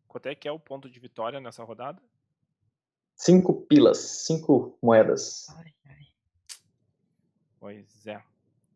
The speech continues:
Speaker 1: Eu vou fazer o
Speaker 3: Né.
Speaker 1: seguinte.
Speaker 3: Nessa eu vou humilde.
Speaker 1: Eu
Speaker 2: Pode
Speaker 1: vou
Speaker 2: pegar o primeiro jogador, por exemplo, ganha duas moedas e o token de primeiro jogador.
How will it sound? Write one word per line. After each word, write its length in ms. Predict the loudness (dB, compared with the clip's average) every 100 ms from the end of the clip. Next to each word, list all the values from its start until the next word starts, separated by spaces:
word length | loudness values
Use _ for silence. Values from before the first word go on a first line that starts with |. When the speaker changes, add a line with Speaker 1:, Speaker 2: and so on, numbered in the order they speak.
| _ _
Speaker 1:
Eu 120 | -20
vou 100 | -20
fazer 220 | -20 -20
o 60 | -20 -20 -14
Speaker 3:
Né. 420 | -10 -8 -8 -10
Speaker 1:
seguinte. 240 | -14 -20 _ _ _ _ -16
Speaker 3:
Nessa 300 | -14 -12 -12
eu 40 |
vou 180 | -8 -6
humilde. 680 | -4 -6 -6 -10 -18 -20 _ _
Speaker 1:
Eu 140 | -20 2
Speaker 2:
Pode 280 | 8 8 8
Speaker 1:
vou 60 |
Speaker 2:
pegar 260 | 8 8 10
o 720 | 10 8 8 6 6 4 -2 _
primeiro 380 | 0 6 6 6
jogador, 520 | 4 4 2 0 -2
por 100 | -2
exemplo, 380 | -2 -2 -4 -6 _ _ _ -6
ganha 220 | -2 -2
duas 260 | 4 4
moedas 520 | 6 4 4 4 0 -2
e 40 |
o 60 | -4
token 260 | -4 -4
de 60 | -8
primeiro 260 | -8 -6 -4
jogador. 360 | -2 -2 -4